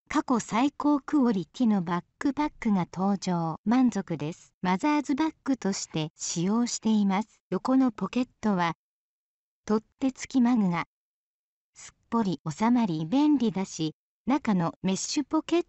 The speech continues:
トも物が探しやすく便利。ただし、思ったよりは小さかった。身長百五十八センチ。普段使いには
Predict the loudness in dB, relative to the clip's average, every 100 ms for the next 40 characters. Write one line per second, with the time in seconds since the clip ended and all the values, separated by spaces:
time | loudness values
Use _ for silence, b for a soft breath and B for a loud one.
0 | -2 0 2 2 2 2 2 0 -4 -6
1 | -4 -4 -2 -2 0 -2 -6 -4 -2 0
2 | 0 0 -4 _ -2 0 0 -2 -4 -4
3 | _ _ _ -2 0 0 -2 -2 0 0
4 | 0 -2 -2 0 2 2 -4 -4 -10 _
5 | -10 -10 _ _ -2 2 2 2 2 2
6 | 0 -2 0 2 2 4 2 2 -2 -4
7 | 0 2 2 0 -6 -8 _ -6 0 4
8 | 4 4 0 0 2 2 2 0